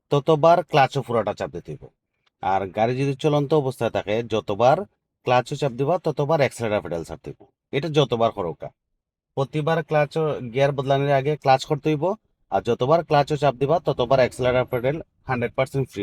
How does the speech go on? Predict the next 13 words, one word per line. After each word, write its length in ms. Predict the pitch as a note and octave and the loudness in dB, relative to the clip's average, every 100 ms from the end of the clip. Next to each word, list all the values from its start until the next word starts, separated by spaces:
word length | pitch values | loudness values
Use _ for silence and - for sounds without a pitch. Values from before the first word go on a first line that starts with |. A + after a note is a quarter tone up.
| F#2 | -6
করতে 140 | - | -6
হইব, 100 | E2+ F#2 | -6 -4
হান্ড্রেড 180 | A2 G2 | -6 -4
পার্সেন্ট 240 | A#2 A#2+ A#2 | -6 -4 -6
চাপ 120 | G#2 - | -6 -8
দিব। 120 | D2+ - _ _ _ _ _ _ | -16 -16 _ _ _ _ _ _
তো 40 | - C3+ | 0 2
আমি 100 | D3 - | 2 4
ক্লাচ 200 | D#3 D#3+ - | 2 4 0
করলাম, 240 | C#3+ D3 G3+ - _ - - | 2 2 0 -12 _ -14 0
ক্লাচ 200 | D3 D3+ - | 2 2 2
করার 180 | D3+ C#3+ | 4 4
বাদে 220 | C3 A2+ | 4 2